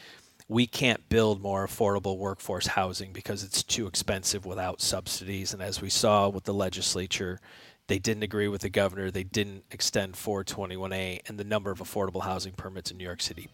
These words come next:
plummeted. So we're never gonna get that affordable housing. So we need to see a return of a four twenty-one A, a four eighty-five W, or whatever the governor and the legislature and the real estate community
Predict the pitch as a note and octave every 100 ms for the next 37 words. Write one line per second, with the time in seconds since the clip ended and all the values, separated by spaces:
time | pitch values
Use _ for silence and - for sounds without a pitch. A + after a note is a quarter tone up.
0 | _ - - A#2 F#2+ - - - - -
1 | - - - - _ _ - - D3 D3
2 | D3 E3 C3+ A#2 G#2+ G#2 - A2+ - G2+
3 | F2+ F#2 - G#2 F2+ F2+ F#2 E2+ E2+ -
4 | A2 A2+ A2+ A#2+ C#3 C3+ A2+ - - A#2+
5 | G#2 G2 F#2 F2+ - _ _ - A2 G2+
6 | G2+ - A#2 G2+ G2 F#2+ - F#2+ F2+ -
7 | F#2 F#2 F#2+ F#2+ F#2 F#2 - - F#2 F#2
8 | F#2 G2 F#2+ F2+ F#2+ F#2+ G2+ F#2 F#2 F#2
9 | F#2+ F#2+ F2 _ F#2+ F#2 G2 F#2 F#2 F#2+
10 | F#2 G2 - - F#2+ - G2 F2+ F#2 F#2+
11 | G2 - F#2 - G2+ F#2+ F#2+ F#2